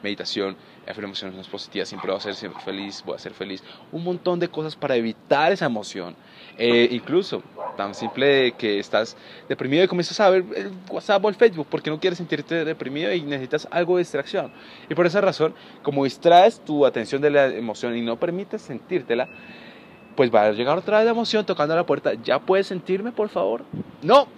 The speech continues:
estoy en computador". "Otra vez a la hora". "Eh, no,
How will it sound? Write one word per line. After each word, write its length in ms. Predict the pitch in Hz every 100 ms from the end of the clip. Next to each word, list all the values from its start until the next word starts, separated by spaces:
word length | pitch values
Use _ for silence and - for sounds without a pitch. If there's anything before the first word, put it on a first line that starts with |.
| -
estoy 340 | 135 - 160
en 120 | 180
computador". 420 | 175 156 - 143 123 - - - - - - -
"Otra 260 | 117 156 196
vez 100 | 208
a 60 |
la 80 | 190
hora". 180 | 196 196 - - - - - - - - -
"Eh, 200 | 101 117
no, 180 | 214 262